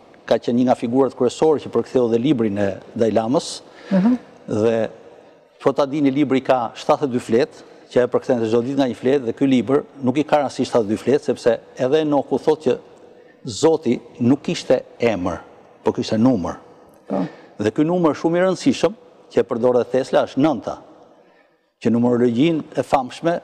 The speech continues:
Speaker 1: është shumë interesante. Kjo pastaj i përket Alfredit, që të flasi pastaj në librat që përkthen, se s'do t'i zgjas më shumë më kësaj. Dhe masoneria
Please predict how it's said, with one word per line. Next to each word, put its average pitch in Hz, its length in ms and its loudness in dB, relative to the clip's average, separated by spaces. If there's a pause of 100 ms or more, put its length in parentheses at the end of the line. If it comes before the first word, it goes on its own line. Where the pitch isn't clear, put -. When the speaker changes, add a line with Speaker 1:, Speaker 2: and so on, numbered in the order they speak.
Speaker 1:
është - 160 -4
shumë 131 220 2
interesante. 92 640 -2 (320)
Kjo 170 120 4
pastaj 151 440 0 (360)
i 117 120 0
përket 127 340 0 (1120)
Alfredit, 131 520 0
që 120 100 0
të - 20 -20
flasi - 340 -2
pastaj 117 340 0
në 110 200 -8
librat 107 240 2
që 92 140 -6
përkthen, 92 320 -2 (140)
se 107 100 -6
s'do 110 160 2
t'i 113 120 -6
zgjas 104 300 0
më 101 140 -6
shumë 98 140 0
më 98 60 -4
kësaj. 87 260 -4 (1000)
Dhe 117 280 0 (680)
masoneria 156 640 0